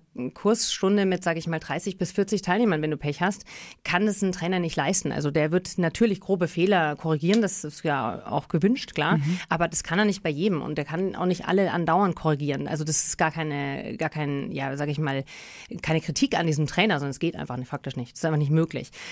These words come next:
Speaker 1: Das heißt, dass du da natürlich die Gefahr hast, dich auch zu verletzen. Also wenn's jetzt so ist, du hast eine Vorerkrankung oder eben irgende-, irgendwas hast du
Speaker 2: Mhm.
Speaker 1: schon,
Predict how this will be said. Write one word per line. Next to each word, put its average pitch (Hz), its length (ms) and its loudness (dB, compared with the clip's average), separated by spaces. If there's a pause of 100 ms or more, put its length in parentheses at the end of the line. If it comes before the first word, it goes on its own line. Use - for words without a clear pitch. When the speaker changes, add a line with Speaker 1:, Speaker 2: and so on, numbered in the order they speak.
(120)
Speaker 1:
Das 165 140 0
heißt, 180 180 4
dass 185 120 -2
du 180 180 2
da 175 280 4
natürlich 202 540 2
die 185 320 2
Gefahr 165 360 -2
hast, 165 220 -2
dich 151 180 -4
auch 143 100 -8
zu - 100 -8
verletzen. 170 480 -2
Also 147 220 2
wenn's 165 180 0
jetzt 175 140 -4
so - 60 0
ist, - 220 -2
du 160 120 0
hast 160 140 -2
eine 165 80 0
Vorerkrankung 165 720 0
oder 156 120 0
eben 131 220 -2
irgende-, 190 340 2
irgendwas 180 380 4
hast 160 160 4
du 151 60 4
Speaker 2:
Mhm. - 20 4
Speaker 1:
schon, 156 280 0